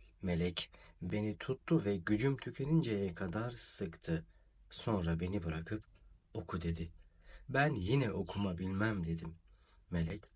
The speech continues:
yine tutup ikinci defa gücüm tükeninceye kadar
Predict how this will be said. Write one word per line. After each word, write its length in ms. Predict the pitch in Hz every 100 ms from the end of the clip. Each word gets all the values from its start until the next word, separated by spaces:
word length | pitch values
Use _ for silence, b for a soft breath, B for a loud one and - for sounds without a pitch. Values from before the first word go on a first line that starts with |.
| b b b b 131
yine 320 | 160 208 170
tutup 340 | 151 151 143 - b b
ikinci 440 | 147 - 180 190 165
defa 340 | 151 143 135
gücüm 380 | 110 110 139 135
tükeninceye 720 | 117 127 123 135 107 104 92
kadar 480 | 101 92 107 110